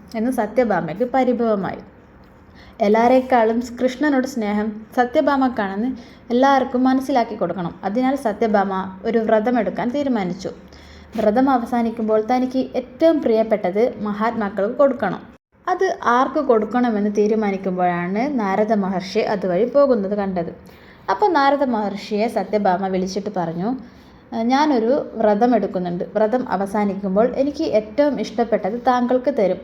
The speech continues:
എനിക്ക് ഏറ്റവും ഇഷ്ടമുള്ളത് എൻ്റെ ഭർത്താവായ കൃഷ്ണനാണ്. പക്ഷേ കൃഷ്ണനെ തിരിച്ചു വേണം.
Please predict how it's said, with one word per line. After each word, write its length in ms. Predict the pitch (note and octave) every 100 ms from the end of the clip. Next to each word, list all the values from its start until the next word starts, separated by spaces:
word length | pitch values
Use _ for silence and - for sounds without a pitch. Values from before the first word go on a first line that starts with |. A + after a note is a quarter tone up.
| - B3+
എനിക്ക് 240 | B3+ C4+ C4+ - A3
ഏറ്റവും 400 | G#3+ - C4+ C#4 C4+ -
ഇഷ്ടമുള്ളത് 520 | A#3+ A#3 G#3+ F#3+ G3 G3+ G3+
എൻ്റെ 160 | G3
ഭർത്താവായ 640 | G3 G3 F3+ G#3 G3+ F#3+ F#3 F#3 - -
കൃഷ്ണനാണ്. 560 | A#3 - A3 G3+ F3+ E3+ - - - -
പക്ഷേ 260 | C4 C4 C4 B3
കൃഷ്ണനെ 400 | C#4+ - D#4 D#4 D4+
തിരിച്ചു 300 | A3 G#3 B3+
വേണം. 280 | G#3+ E3